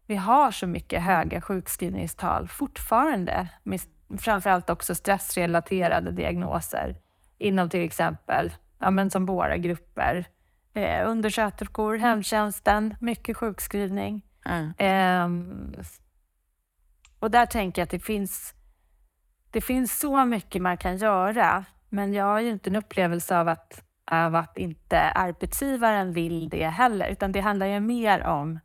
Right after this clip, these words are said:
Speaker 1: resursfördelning, skulle jag säga.
Speaker 2: Mm, mm. Skulle du säga att det är någon skillnad i, i arbetsmiljö om man tänker sig en, en större arbetsgivare eller en mindre arbetsgivare?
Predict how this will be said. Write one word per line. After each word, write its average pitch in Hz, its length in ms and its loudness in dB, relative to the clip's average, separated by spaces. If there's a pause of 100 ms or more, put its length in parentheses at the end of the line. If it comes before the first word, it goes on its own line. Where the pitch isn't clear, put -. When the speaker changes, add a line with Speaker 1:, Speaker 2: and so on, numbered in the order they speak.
(140)
Speaker 1:
resursfördelning, 175 840 -2
skulle 143 200 -8
jag 202 240 4
säga. - 320 -6 (280)
Speaker 2:
Mm, 156 320 0 (220)
mm. 156 180 -8 (1200)
Skulle 214 240 -2
du 196 160 2
säga 180 180 4
att 175 60 -6
det 175 60 -2
är 170 40 0
någon 170 140 -2
skillnad 214 520 2
i, 180 40 0 (360)
i 160 220 -6
arbetsmiljö 175 800 2
om 156 60 2
man 151 140 2
tänker 151 280 -2
sig 151 220 0
en, 151 220 -4 (500)
en 170 120 -6
större 147 560 0
arbetsgivare 151 640 0
eller 151 140 -2
en 160 140 -4
mindre 156 380 0
arbetsgivare? 160 760 -2